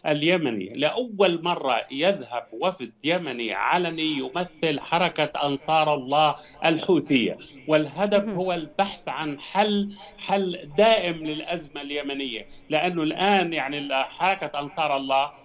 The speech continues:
Speaker 1: والسعودية أيضًا توصلوا إلى قناعة بأنه يمكن التعايش مع بعض بتشجيع من إيران التي لا تريد أن تغرق المنطقة في خلافات، لأنه هناك مثل ما تفضل الأستاذ بأنه هناك أيضًا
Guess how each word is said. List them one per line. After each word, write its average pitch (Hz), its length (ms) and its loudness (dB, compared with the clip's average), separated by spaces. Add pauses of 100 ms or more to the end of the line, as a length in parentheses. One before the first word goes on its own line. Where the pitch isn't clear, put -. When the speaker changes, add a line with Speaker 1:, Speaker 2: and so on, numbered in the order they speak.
(180)
Speaker 1:
والسعودية 156 840 -2
أيضًا 151 240 -4
توصلوا 180 540 0
إلى 160 120 2
قناعة 147 560 0 (240)
بأنه 185 260 0
يمكن 196 460 4
التعايش 151 680 2
مع 127 100 -2
بعض 190 420 0
بتشجيع 214 680 0
من 165 120 -4
إيران 170 580 0
التي 165 480 -2
لا 170 160 4
تريد 165 400 -4
أن 147 180 -6
تغرق 156 440 -2
المنطقة 151 680 0 (320)
في 151 160 4
خلافات، 143 560 -2
لأنه 147 320 -2
هناك 156 480 0 (220)
مثل 156 200 -4
ما 147 160 0
تفضل 151 400 2
الأستاذ 139 420 0
بأنه 147 400 0
هناك 156 480 0
أيضًا 151 560 2